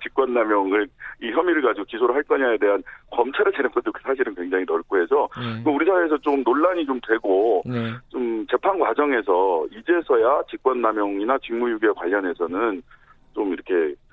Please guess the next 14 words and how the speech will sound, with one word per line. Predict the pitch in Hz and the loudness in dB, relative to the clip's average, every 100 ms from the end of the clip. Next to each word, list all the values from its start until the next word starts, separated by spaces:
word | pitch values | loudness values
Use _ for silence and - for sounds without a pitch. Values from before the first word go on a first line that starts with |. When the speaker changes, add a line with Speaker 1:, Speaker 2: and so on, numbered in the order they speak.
| _ _ - | _ _ -8
Speaker 1:
소-, | 123 | -6
Speaker 2:
음. | 117 | -2
Speaker 1:
요건이 | 107 110 - 143 104 90 135 254 | -2 0 0 2 0 -2 -4 -6
좀 | - 101 | -10 -8
정리돼 | - 123 180 196 | -2 0 2 2
나가지 | 131 101 110 | 2 0 -2
않을까 | 92 85 92 90 | -4 -6 -8 -8
싶은 | - - 104 | -8 -12 -8
생각이 | 107 107 | -6 -6
듭니다. | - - - - | -10 -20 -20 -20
사실. | - - - - - - _ _ _ - | -18 -18 -20 -20 -20 -20 _ _ _ -4
Speaker 2:
어, | 147 147 143 135 123 123 - - _ - | 0 0 0 0 -4 -10 -18 -20 _ -4
사실 | 226 240 | -2 0
근데, | 247 233 | 2 0